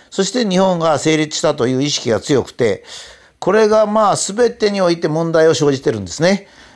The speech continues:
えー、特にエヌエイチケーなんかがですね、エヌエイチケースペシャルかなんかで何回にもわたって、えー、世界四大文明という特集をやったりしまして、まあ、こういうのが僕エヌエイチケー嫌なんですよね。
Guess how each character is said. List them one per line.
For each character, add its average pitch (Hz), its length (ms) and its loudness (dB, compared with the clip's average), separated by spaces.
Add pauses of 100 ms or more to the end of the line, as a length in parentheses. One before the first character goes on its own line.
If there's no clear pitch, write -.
え 160 120 -2
ー、 160 40 -2
特 220 180 0
に 202 80 0 (100)
エ 180 120 -4
ヌ 208 80 -2
エ 226 100 0
イ 214 60 -4
チ - 140 -12
ケ 214 300 2
ー 175 40 -2
な 160 100 0
ん 131 60 -2
か 120 120 -2
が 107 120 -2
で 98 80 -10
す 147 120 -8
ね、 135 320 -2 (380)
エ 156 60 -8
ヌ 175 100 -2
エ 185 40 0
イ 175 40 -6
チ - 100 -10
ケ 190 140 0
ー - 20 2
ス - 120 -8
ペ 190 100 0
シ 170 100 0
ャ 156 40 2
ル 131 80 -4
か 127 100 0
な 120 80 0
ん 110 100 -4
か 123 140 -4
で 113 140 0
何 170 240 0
回 170 200 0
に 131 60 0
も 123 80 0
わ 117 80 0
た - 120 0
っ - 120 -6
て、 127 400 0 (380)
え 120 80 -6
ー、 117 40 -2
世 185 140 -2
界 151 240 2
四 165 240 2
大 175 180 2
文 165 240 -2
明 110 200 0
と 98 180 -8
い 127 140 -4
う 131 80 -2
特 123 200 -4
集 - 140 -4
を 156 80 4
や 143 120 4
っ 135 60 -8
た 160 120 0
り 113 80 -2
し 110 100 -6
ま 104 100 -2
し - 140 -6
て、 120 320 0 (640)
ま 131 80 -8
あ、 - 20 -12
こ 202 200 0
う 294 60 -2
い 294 40 -2
う 294 80 -2
の 247 140 2
が 170 100 4
僕 151 200 0
エ 147 60 2
ヌ 147 80 0
エ 156 60 2
イ 143 40 -2
チ - 100 -6
ケ 147 60 2
ー - 20 4
嫌 143 140 4
な 143 140 2
ん 107 60 -6
で 92 80 -6
す - 120 -8
よ 98 100 -4
ね。 190 340 0